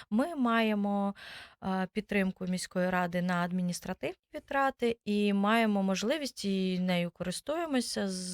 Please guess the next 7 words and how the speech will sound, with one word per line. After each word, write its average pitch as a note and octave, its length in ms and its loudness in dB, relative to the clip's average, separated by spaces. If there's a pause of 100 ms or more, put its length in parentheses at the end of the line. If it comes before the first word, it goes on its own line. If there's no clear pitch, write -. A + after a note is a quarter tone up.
(140)
залучення, F#3+ 960 0 (400)
е, F#3+ 60 -4 (1800)
е, F3+ 360 -2
фондів F3 720 -4 (140)
міжнародних, A#3 840 -2
е, G3+ 400 -2
до G#3 500 -4